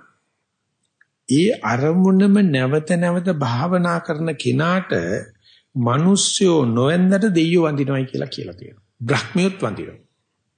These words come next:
එයා ඒ දේ කරන්නේ ලාභයට, සත්කාරයට, සම්මාන සිලෝකයට නෙවෙයිනේ. තාම මට වෙලා නැහැ. නමුත් මං අතාරින්න තෝ කරනවා නම් ඒ සතත අභ්‍යාසයට දෙයියොත් වඳිනවා. බ්‍රහ්මියොත් වඳිනවා. බුද්ධ ආදී උත්තමයන් වහන්සේලාත් වඳිනවා.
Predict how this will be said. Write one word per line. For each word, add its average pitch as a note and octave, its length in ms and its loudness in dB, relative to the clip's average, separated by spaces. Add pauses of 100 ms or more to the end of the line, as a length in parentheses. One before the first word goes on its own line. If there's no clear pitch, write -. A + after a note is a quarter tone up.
(360)
එයා C3+ 140 -4
ඒ D3+ 140 2
දේ C3+ 160 -2
කරන්නේ C3+ 340 -4
ලාභයට, A#2 360 -4
සත්කාරයට, C#3+ 500 -4
සම්මාන D#3 400 -4
සිලෝකයට D3 360 -4
නෙවෙයිනේ. E3+ 460 -2 (360)
තාම A#2 220 -2
මට D#3 200 -2
වෙලා G#2+ 320 0
නැහැ. C3 180 -2
නමුත් E3 220 -4
මං F3 180 -4
අතාරින්න C#3+ 520 -6
තෝ B2 160 -8
කරනවා A#2+ 420 -6
නම් B2+ 160 -8
ඒ B2+ 120 -8
සතත C3+ 400 -6
අභ්‍යාසයට C3+ 720 -4 (580)
දෙයියොත් D3+ 460 0
වඳිනවා. F2+ 400 -8 (180)
බ්‍රහ්මියොත් B2+ 580 -4
වඳිනවා. F#2 360 -12
බුද්ධ C3+ 260 -4
ආදී D3+ 260 2
උත්තමයන් E3 380 -2
වහන්සේලාත් D3 420 -4
වඳිනවා. G2+ 320 -12